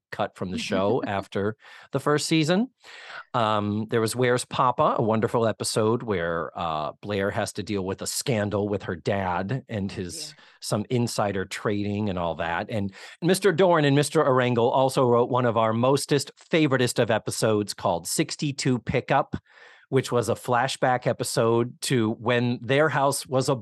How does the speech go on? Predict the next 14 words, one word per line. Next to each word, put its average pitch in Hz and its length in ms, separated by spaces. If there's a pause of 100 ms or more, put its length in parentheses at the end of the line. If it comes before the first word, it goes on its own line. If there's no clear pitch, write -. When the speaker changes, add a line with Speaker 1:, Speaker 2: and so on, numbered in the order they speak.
(100)
Speaker 1:
boarding 139 380
house 92 460
in 110 180
nineteen 131 480
sixty-two 131 920 (340)
for 127 160
young 131 340
bohemian 131 580
artists, 139 680 (240)
including 196 760 (320)
Fabian 170 600 (160)
and 127 200
Bobby 117 340
Rydell. 131 580